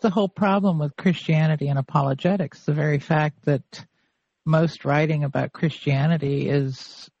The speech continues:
uh, apologetic just tells you how shaky the whole thing is. You have to have apology for it?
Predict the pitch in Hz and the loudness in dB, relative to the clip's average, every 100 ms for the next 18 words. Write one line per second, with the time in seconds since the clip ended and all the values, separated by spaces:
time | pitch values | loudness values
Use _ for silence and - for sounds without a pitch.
0 | - - 85 82 - - - - 139 - | -8 -4 -4 -4 -10 -14 -16 -8 -6 -2
1 | 135 123 143 180 202 147 - - _ _ | 0 0 0 0 0 -2 -10 -20 _ _
2 | _ _ 156 - 180 190 185 160 151 147 | _ _ -8 -4 0 0 2 0 0 0
3 | - 156 147 151 147 156 151 147 143 165 | 0 0 0 -2 0 0 0 -2 0 2
4 | 214 160 143 139 147 143 151 139 143 127 | 2 0 0 2 2 0 0 2 2 2
5 | - 120 143 165 240 247 269 311 311 | 2 2 2 2 0 2 2 2 0